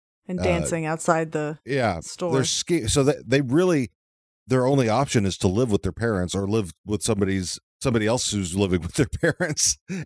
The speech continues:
Speaker 2: as in the, they're all staying in, s-, in the basement with Stuart.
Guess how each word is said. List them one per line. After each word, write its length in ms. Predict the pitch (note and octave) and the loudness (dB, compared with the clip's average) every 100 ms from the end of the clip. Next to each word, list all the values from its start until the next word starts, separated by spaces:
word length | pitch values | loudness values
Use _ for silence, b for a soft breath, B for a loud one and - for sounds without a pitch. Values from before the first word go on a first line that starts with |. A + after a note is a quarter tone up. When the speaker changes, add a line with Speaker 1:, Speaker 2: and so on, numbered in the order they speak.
| G#2+ D3 | -2 0
Speaker 2:
as 160 | A#2+ | 2
in 100 | B2 | 0
the, 160 | A2 - - | -4 -6 0
they're 140 | A#2+ | 2
all 80 | G#2 | 2
staying 300 | - A#2+ A#2+ | 2 2 2
in, 60 | G#2+ | 0
s-, 160 | F2 - | 0 -8
in 220 | A2 G#2 | -4 -4
the 60 | G2 | 0
basement 400 | B2+ A2+ G2+ F2+ | 0 0 -6 -6
with 120 | G2 | -6
Stuart. 360 | - C3 D#2+ | 0 0 0